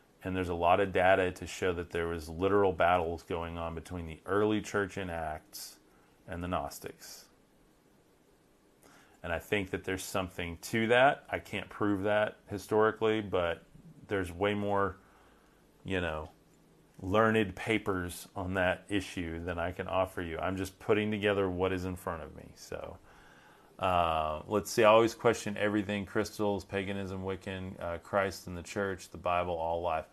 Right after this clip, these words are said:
Uh, Krista, absolutely. I do too. And that's, and Krista, you're gonna love my study this week. We're gonna talk about all of that. Uh, I think crystals are beautiful. I think, by the way, they hold information. We found that we can do computing. This is crazy. I didn't even know this. I saw this the other day.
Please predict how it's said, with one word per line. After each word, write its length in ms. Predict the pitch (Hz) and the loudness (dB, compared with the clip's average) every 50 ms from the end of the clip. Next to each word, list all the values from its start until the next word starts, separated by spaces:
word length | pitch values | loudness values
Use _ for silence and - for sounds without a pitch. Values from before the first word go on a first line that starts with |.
| - - - - - - - - - - | -20 -20 -20 -20 -20 -20 -20 -12 0 6
Uh, 300 | 107 107 104 101 92 85 | 8 10 10 10 8 6
Krista, 420 | - - 135 127 123 - 120 - | 2 6 6 6 6 4 0 4
absolutely. 720 | 92 107 117 - - - 113 110 110 107 92 92 85 85 | 6 6 6 6 6 0 2 2 2 2 2 0 0 2
I 120 | 92 98 | 2 2
do 160 | 98 98 95 92 | 2 0 -4 -6
too. 380 | - - 101 95 90 80 78 87 | -4 -4 -2 -2 -2 -4 -4 -6
And 160 | 87 95 98 | -4 0 2
that's, 240 | 98 104 98 - - - | 2 2 0 -2 -8 -6
and 240 | 101 98 95 92 - - - 110 - | -6 -4 -4 -6 -10 -12 -16 -18 -16
Krista, 320 | - - - 117 113 - - | -8 2 2 2 2 2 -2
you're 180 | 107 98 107 | 2 2 4
gonna 80 | 101 98 | 4 4
love 480 | 95 98 98 104 107 107 107 107 98 95 | 2 2 6 8 10 10 10 8 6 4
my 140 | 101 95 | 0 -2
study 340 | 95 - - 107 101 95 98 | -2 -2 0 0 0 0 0
this 240 | 87 87 92 - - | -2 -4 -6 -8 -6
week. 240 | 90 85 80 - - | -6 -6 -6 -6 -6
We're 100 | 98 95 | -6 -4
gonna 140 | 107 104 95 | -4 -4 -2
talk 240 | - 104 101 90 | 0 0 0 0
about 260 | 87 82 85 82 80 78 | 0 -2 -2 0 0 -2
all 200 | 73 73 73 71 | -4 -6 -6 -8
of 80 | 69 | -10
that. 300 | - - - - - - - - - - - - - - - - _ - | -12 -12 -12 -12 -14 -18 -20 -20 -20 -20 -20 -20 -20 -20 -20 -20 _ -8
Uh, 140 | - 80 82 | -6 -2 6
I 140 | - 120 160 | 10 10 10
think 180 | 170 180 147 107 | 10 8 0 0
crystals 420 | - 143 139 135 - 139 123 104 | 2 0 0 2 2 0 0 2
are 60 | 110 | 0
beautiful. 460 | 98 92 117 139 143 143 - - 107 95 | 0 2 4 4 4 4 2 0 2 2
I 100 | 104 - | 2 2
think, 260 | - 156 143 107 92 | 2 0 -2 2 6
by 180 | 104 113 123 | 8 8 8
the 100 | 123 110 | 8 6
way, 260 | 95 98 110 123 127 113 | 4 6 4 4 4 4
they 160 | 101 101 92 | 2 0 0
hold 460 | 90 - - - 110 113 117 117 107 | -2 -6 -6 -4 -2 -2 -2 -2 -2
information. 720 | 104 104 95 95 92 92 92 98 104 98 - 92 82 82 | -4 -4 -6 -8 -6 -4 -4 -4 -4 -6 -8 -10 -8 -4
We 120 | 87 98 | -4 -4
found 400 | 98 - - - 104 101 107 113 | -4 -4 -2 -2 0 0 0 -2
that 100 | 110 95 | -4 -4
we 140 | 92 101 95 | -4 -6 -6
can 160 | 92 101 95 | -6 -6 -6
do 140 | 90 95 92 | -4 -4 -6
computing. 640 | 90 - 87 82 - - 131 135 139 127 90 85 104 | -6 -8 -14 -14 -8 0 4 4 4 4 2 -2 -2
This 180 | 143 139 143 | -2 -2 -2
is 120 | - 120 - | -6 -6 -6
crazy. 420 | - - - 110 113 120 104 92 | -6 0 2 2 2 2 2 2
I 80 | 85 101 | 4 4
didn't 160 | 113 120 113 | 2 2 -2
even 160 | 104 95 90 | -4 -4 -2
know 180 | 92 95 104 107 | -2 0 0 0
this. 220 | 92 85 - - | 0 0 -2 -2
I 80 | 95 90 | -4 -4
saw 200 | - - 107 101 | 0 2 0 2
this 200 | 98 98 92 - | 2 0 -2 -2
the 120 | - 92 | -2 -2
other 160 | 90 90 95 92 | 0 0 0 2
day. 260 | 98 101 98 90 | 2 2 2 2